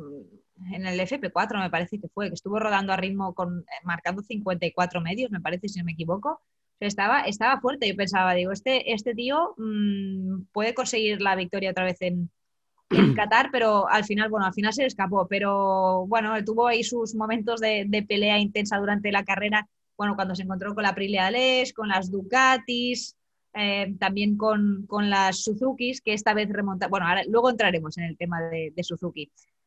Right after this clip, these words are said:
Speaker 1: Pero creo que, que a pesar del resultado, la carrera de Maverick fue muy buena y,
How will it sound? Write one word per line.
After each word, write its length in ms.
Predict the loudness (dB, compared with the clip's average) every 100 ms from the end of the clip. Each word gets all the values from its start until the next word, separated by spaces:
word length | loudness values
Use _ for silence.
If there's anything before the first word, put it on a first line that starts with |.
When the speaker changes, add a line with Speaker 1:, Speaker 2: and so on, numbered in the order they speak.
| 0
Speaker 1:
Pero 200 | 4 6
creo 200 | 6 4
que, 300 | 4 2 2
que 240 | 0 2 4
a 120 | 4
pesar 260 | 2 0 2
del 100 | 0
resultado, 440 | -2 0 4 4
la 160 | 4 2
carrera 300 | 2 0 0
de 80 | 2
Maverick 340 | 0 0 -2
fue 100 | -4
muy 120 | -2 -2
buena 380 | 0 0 -2 -6 _ -8
y, 640 | -4 -2 0 -2 -2